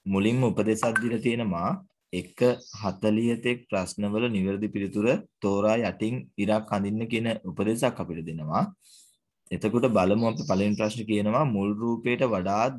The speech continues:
ගැළපෙන රූපය තෝරන්න. කියන්නේ මුල් රූපයට වඩාත් ගැළපෙන රූපය. අපිට දීලා තියෙන පැන්සලක්, මෙතන පෑනක් දීලා, පුටුවක් දීලා, තොප්පියක් දීලා. ඒතර පැන්සලෙන් කරන්නේ අපි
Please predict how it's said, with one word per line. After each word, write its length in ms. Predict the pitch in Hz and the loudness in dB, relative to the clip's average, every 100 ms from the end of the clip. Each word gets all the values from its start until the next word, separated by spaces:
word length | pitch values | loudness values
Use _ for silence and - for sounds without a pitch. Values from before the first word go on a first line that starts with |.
| 95 | -6
ගැළපෙන 720 | 95 87 98 107 - 131 139 185 269 _ _ _ _ _ _ _ _ - - - - | -6 -2 -2 -2 0 0 0 -4 -6 _ _ _ _ _ _ _ _ -20 -20 -20 -4
රූපය 400 | 117 120 120 110 | 2 2 2 0
තෝරන්න. 340 | 82 82 78 | -2 -4 -6
කියන්නේ 260 | - - 98 | -8 -2 0
මුල් 140 | 101 | 2
රූපයට 320 | 104 104 113 | 2 2 2
වඩාත් 280 | 107 95 110 107 | 2 2 0 0
ගැළපෙන 360 | 98 107 101 82 | 0 2 0 -2
රූපය. 260 | 80 76 82 202 - | -8 -8 -6 -6 -10
අපිට 260 | - 101 110 | -8 -4 0
දීලා 180 | 117 117 | 0 2
තියෙන 140 | 147 | 0
පැන්සලක්, 680 | 147 101 120 143 76 73 - - _ _ | 2 2 2 0 0 -2 -8 -10 _ _
මෙතන 400 | - 95 113 123 151 | -8 -4 0 0 0
පෑනක් 520 | 104 101 127 131 90 | 0 2 2 2 -2
දීලා, 440 | 78 78 80 87 175 - | -8 -8 -6 -8 -10 -14
පුටුවක් 500 | - 98 95 139 110 90 | -4 0 4 4 4 0
දීලා, 400 | 87 82 82 139 | -2 0 -2 -4
තොප්පියක් 500 | - 113 - 98 87 78 | -4 -4 -2 0 0 -2
දීලා. 280 | 76 67 _ _ _ _ | -10 -12 _ _ _ _
ඒතර 100 | 135 139 | -4 -2
පැන්සලෙන් 720 | - 85 90 104 117 127 143 147 | 0 2 2 2 4 4 4 4
කරන්නේ 560 | 151 104 107 123 127 131 | 4 4 4 2 2 0
අපි 280 | 131 127 | -2 0